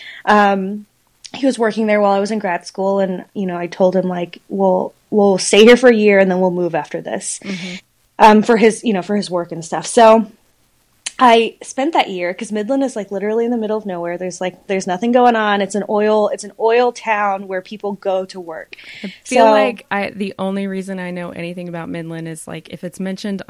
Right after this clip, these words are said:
Speaker 2: in a television show or I
Speaker 1: Mm-hmm.
Speaker 2: drive through it to go
Speaker 1: <laughs> Yeah.
Speaker 2: west. <laughs>
Speaker 1: Definitely. Yes. Um, it was, uh, yeah. And, and that's exactly what it is. I think that's how most people know about it. It's either Friday Night Lights 'cause of,
Speaker 2: Mm.
Speaker 1: like, the, you know, the T V show and the football,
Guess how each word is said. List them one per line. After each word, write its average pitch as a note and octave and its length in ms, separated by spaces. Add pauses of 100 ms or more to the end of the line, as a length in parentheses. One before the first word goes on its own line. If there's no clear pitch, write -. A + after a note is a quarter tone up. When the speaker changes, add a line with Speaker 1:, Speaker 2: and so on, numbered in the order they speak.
(200)
Speaker 2:
in F3+ 120
a F3 60
television G#3 560
show G#3+ 400
or F3 100
I E3+ 100
Speaker 1:
Mm-hmm. C4 80
Speaker 2:
drive B3+ 300
through F3 180
it - 100
to F3 80
go D#3 380 (120)
Speaker 1:
<laughs> - 100
Yeah. B3 360
Speaker 2:
west. - 300
<laughs> A3+ 960
Speaker 1:
Definitely. C#4+ 800
Yes. A3 420 (360)
Um, A#3 520 (260)
it C#4 120
was, C4+ 760
uh, A3 640 (480)
yeah. G#3 320
And, A#3+ 180
and C4+ 220
that's C#4 240
exactly B3 340
what G#3+ 140
it E3+ 80
is. F3+ 120
I A3 60
think A#3+ 160
that's A3+ 140
how A#3+ 100
most G3+ 240
people G3 180
know F3 120
about E3 180
it. G3 40
It's G3+ 100
either G#3+ 160
Friday C4+ 320
Night A#3 200
Lights F#3+ 460
'cause G3+ 180
of, F#3+ 80
Speaker 2:
Mm. F3+ 40
Speaker 1:
like, F3 140 (280)
the, G3+ 260
you F#3+ 220
know, G3+ 100
the F#3+ 80
T F#3+ 140
V G3 80
show F#3 220
and F3+ 80
the F3+ 40
football, F3 480